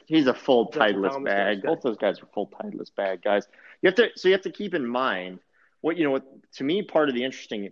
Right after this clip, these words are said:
Speaker 1: thing is, is like, okay, so you got the TaylorMade guys, right? So you get your, um, get your Rory, Rahm last year, you get D J. They're obviously full bore TaylorMade guys. Um, I, you know what?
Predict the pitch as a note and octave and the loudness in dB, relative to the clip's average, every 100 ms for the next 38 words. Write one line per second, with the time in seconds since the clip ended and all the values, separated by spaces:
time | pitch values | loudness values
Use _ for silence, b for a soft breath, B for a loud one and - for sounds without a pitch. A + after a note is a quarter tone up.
0 | - G2 F2+ - - G#2 G#2 - A2 - | -8 -8 -8 -12 -10 0 2 4 2 4
1 | A2 - B2 C3 C3 C3+ C3+ C3+ B2 A2 | 2 4 4 4 2 0 4 6 4 2
2 | A2 F#2 F2+ - - G2 F#2 G2+ - _ | -2 -2 -6 -8 -8 -4 -2 -4 -8 _
3 | - A2 G#2+ A#2+ A#2 - A2+ A2+ G2+ - | -6 -4 2 2 2 0 2 2 0 -8
4 | _ _ _ _ _ - A2 F#2+ F2+ E2+ | _ _ _ _ _ -10 -4 -2 -4 -6
5 | - _ - B2+ - C3 A#2 A#2+ A#2+ A#2+ | -18 _ 0 0 2 2 4 4 4 2
6 | A#2+ A#2 G2+ G#2 G#2+ G#2+ G#2+ G#2+ G#2 G#2+ | 2 0 -2 -2 0 -2 -4 -4 -6 -8
7 | - G#2 G2 G2 G2 F#2+ F#2+ G2 F#2+ F#2 | -10 -8 -4 -4 -4 -4 -6 -6 -6 -6
8 | G#2+ G2+ G2+ F#2 F2 - b _ B2 A#2 | -6 -4 0 0 -2 -8 b _ 2 6
9 | A2 G#2+ A#2+ G2+ _ - C3 A2 A#2 G#2+ | 4 2 -8 -10 _ -2 0 0 0 0
10 | G#2 G2 - C3+ A#2+ G#2+ G2+ F#2+ F2 G2 | 0 -2 -4 -4 -2 -2 -4 -8 -8 -4
11 | F#2 F2+ F2 - - _ _ _ - G#2 | -2 -2 -6 -12 -20 _ _ _ -2 2
12 | G2+ G2 - B2 C3 C3 | 2 0 -2 -2 2 2